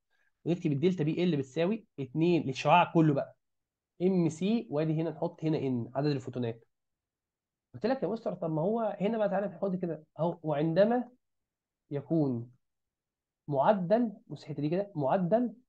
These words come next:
سقوط الفوتونات، حلو، فاي ال. ايه فاي ال دي يا عم الحاج؟ الفاي ال دي اللي هي عباره عن كام فوتون هيسقط في الز-، في كام ثانيه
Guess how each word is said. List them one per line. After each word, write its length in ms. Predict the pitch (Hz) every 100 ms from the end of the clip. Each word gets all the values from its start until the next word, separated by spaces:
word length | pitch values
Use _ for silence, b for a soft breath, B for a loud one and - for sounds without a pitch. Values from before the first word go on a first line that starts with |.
| _ _ _ _ _ _ _ _ _ _ _ _ _ _ _ _ _ _ _ _ _ _ _ _ _ _ _ _
سقوط 600 | - 160 160 208 247 - - _ _ _ _ _ _ _ _ _ _ _ _ _ -
الفوتونات، 920 | 156 156 208 208 202 196 185 214 240 - _ _ _ _ _ _ _
حلو، 320 | - 214 240 - _ _ _ _ _ _ -
فاي 300 | 196 185 147
ال. 240 | 135 117 -
ايه 60 | 175
فاي 320 | 180 170 170
ال 120 | 160
دي 60 | 151
يا 80 |
عم 140 | 135 131
الحاج؟ 260 | 120 131 127 _ _ _ _ -
الفاي 360 | 156 240 226
ال 140 | 240 226
دي 220 | 240 262
اللي 120 | 160
هي 120 | 156
عباره 280 | 135 143 160
عن 180 | 117 143
كام 240 | - 277
فوتون 280 | 262 202 269 208
هيسقط 320 | 240 - 254
في 80 | -
الز-، 300 | 151 - 143
في 80 | 185
كام 160 | 214
ثانيه 400 | 190 156 120 117